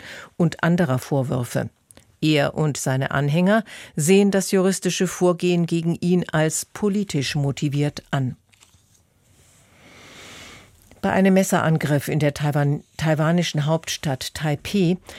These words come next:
sind mindestens drei Menschen getötet und mindestens elf weitere verletzt worden. Der mutmaßliche Täter sei ebenfalls tot, teilte die Polizei mit.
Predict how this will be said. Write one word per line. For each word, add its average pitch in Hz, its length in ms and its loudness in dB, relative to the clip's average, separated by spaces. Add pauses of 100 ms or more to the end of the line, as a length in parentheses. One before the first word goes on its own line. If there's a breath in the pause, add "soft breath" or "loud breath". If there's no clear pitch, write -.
(120 loud breath)
sind 175 320 2
mindestens 180 520 0
drei 139 260 -2
Menschen 156 340 0
getötet 151 720 -2
und 147 240 -2
mindestens 151 600 -2
elf 156 340 0
weitere 143 460 -2
verletzt 156 520 -4
worden. 123 380 -2 (800 loud breath)
Der 139 100 0
mutmaßliche 170 760 2
Täter 170 380 0
sei 180 340 0
ebenfalls 175 560 0
tot, - 420 -2
teilte 139 320 -4
die 139 100 -4
Polizei 139 540 -2
mit. 143 280 -2